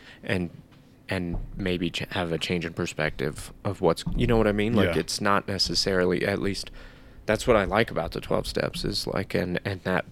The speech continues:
Speaker 1: that principled living is, um, I'm not putting something into it so that I can get something out of it,
Speaker 2: Yeah.
Speaker 1: tangible, you know what I mean? It's like, I'm,
Speaker 2: Yeah.
Speaker 1: I'm doing this work,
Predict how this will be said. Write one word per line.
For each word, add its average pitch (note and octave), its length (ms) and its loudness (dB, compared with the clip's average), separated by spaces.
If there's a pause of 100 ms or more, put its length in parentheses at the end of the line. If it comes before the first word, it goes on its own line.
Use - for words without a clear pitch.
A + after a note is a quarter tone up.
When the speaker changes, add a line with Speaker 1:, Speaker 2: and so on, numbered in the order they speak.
(120)
Speaker 1:
that F#2 160 -4 (120)
principled F#2 540 0
living F2+ 460 2
is, E2 300 -4
um, E2 340 -8 (1200)
I'm G2 140 0
not F#2 200 4
putting F2+ 300 0
something F2 420 0
into F2 340 -2
it D#2+ 140 -2
so - 100 -2
that E2 140 0
I E2 120 -2
can - 160 -10
get E2 200 -4
something - 380 -6
out B1+ 200 -8
of A1 120 -10
it, B1 220 -4
Speaker 2:
Yeah. F#2+ 180 2
Speaker 1:
tangible, E2 640 -2
you F#2+ 120 -2
know F2+ 120 -2
what E2+ 100 -2
I E2 80 -2
mean? E2+ 220 -8
It's F2+ 220 -4
like, E2 200 -4
I'm, F#2 180 -2
Speaker 2:
Yeah. E2+ 520 -4 (180)
Speaker 1:
I'm G2+ 160 2
doing G#2 300 4
this F2+ 200 0
work, F#2 420 0